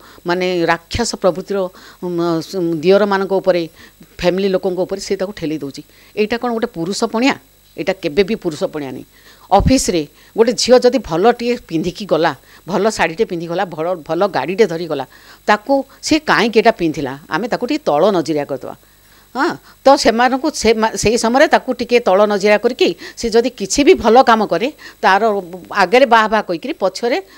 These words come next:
ତା ବିଷୟରେ ଗ-, କଥାବାର୍ତ୍ତା ହେବା। ଏଇଟା କ'ଣ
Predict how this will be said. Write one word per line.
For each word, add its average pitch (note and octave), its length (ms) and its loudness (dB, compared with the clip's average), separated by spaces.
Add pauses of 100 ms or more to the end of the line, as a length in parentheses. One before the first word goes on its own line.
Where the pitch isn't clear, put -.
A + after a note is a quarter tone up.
(120)
ତା F#3 180 4
ବିଷୟରେ F3 440 -2 (320)
ଗ-, F#3 360 -2
କଥାବାର୍ତ୍ତା F#3 520 2
ହେବା। C3+ 180 -6 (300)
ଏଇଟା A#3 200 4
କ'ଣ G3+ 160 -4